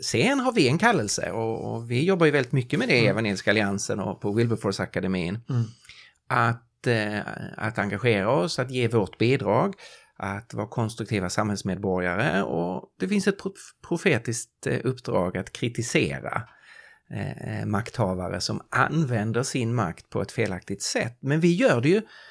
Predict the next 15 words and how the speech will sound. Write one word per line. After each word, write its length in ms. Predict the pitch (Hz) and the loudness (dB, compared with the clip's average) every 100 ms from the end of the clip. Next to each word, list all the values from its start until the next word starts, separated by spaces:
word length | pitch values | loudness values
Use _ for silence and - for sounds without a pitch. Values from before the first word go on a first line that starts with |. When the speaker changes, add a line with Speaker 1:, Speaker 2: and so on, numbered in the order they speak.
| - _ | -20 _
Speaker 1:
utifrån 560 | 170 156 - 131 135 127 | 4 4 2 0 0 0
det 80 | 127 | 0
här 120 | 123 | -2
grundperspektivet 1040 | 117 117 131 - 76 101 - 85 82 90 | 0 0 -2 -6 -8 -10 -6 -6 -6 -10
att, 640 | - 90 92 117 _ _ - | -10 -10 -10 -12 _ _ -10
eh, 360 | 85 - 135 - _ - 131 | -8 -10 -12 -14 _ -8 0
Gud 360 | 123 104 117 - | 2 2 0 -2
är 120 | 127 | -2
Gud. 520 | 170 185 53 - 120 - - | -2 -2 -4 -8 -10 -12 -8
Speaker 2:
Mm. 120 | 131 120 - _ - | -4 -4 -6 _ -14
Speaker 1:
Eh, 420 | 98 92 95 90 | -12 -10 -10 -8
och 120 | - | -2
det 100 | 113 | -2
finns 220 | 120 123 120 | 0 -2 -2
ingen, 680 | 165 165 160 95 107 180 | 2 2 2 0 0 0